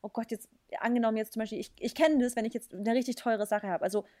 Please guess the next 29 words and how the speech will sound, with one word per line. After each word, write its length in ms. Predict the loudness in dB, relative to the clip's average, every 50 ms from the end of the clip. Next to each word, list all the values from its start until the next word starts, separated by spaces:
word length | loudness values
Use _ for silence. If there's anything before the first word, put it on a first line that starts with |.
| _ _ _ _ _
eine 120 | -2 0 2
Freundin 240 | 4 6 4 4
von 120 | 4 0 0
mir, 100 | 0 0
die 100 | 0 0
hat 100 | 0 -2
eine 80 | -4 -6
super, 440 | -6 -2 0 0 0 2 2 0 2
super 260 | 0 -2 -2 -2 -2
teure 300 | 0 0 0 0 0 0
Chanel-Tasche 580 | -2 0 2 2 2 2 0 -4 -8 -6 -6
und 40 | -4
die 60 | -4
sagt 240 | -2 -4 -4 -4 0 2
halt, 200 | 2 2 2 -2 _ _ _ _ _ -2
ey, 100 | -2 0
die 120 | 0 -2
Tasche, 380 | -4 -8 -6 -4 -4 -4 -4 -4
die 80 | -6 -8
ist 100 | -8 -8
Fluch 340 | -8 -2 0 0 0 0 0
und 180 | -2 -4 -2
Segen 280 | 0 0 0 0 0 -2
zugleich, 420 | -4 -8 -4 0 0 0 2 2
weil 100 | 2 2
wenn 120 | 2 2 2
sie 100 | 0 -2
unterwegs 480 | -2 -2 -2 -2 -2 -2 -2 -4 -4
ist, 240 | -6 -6 -6 -6 -8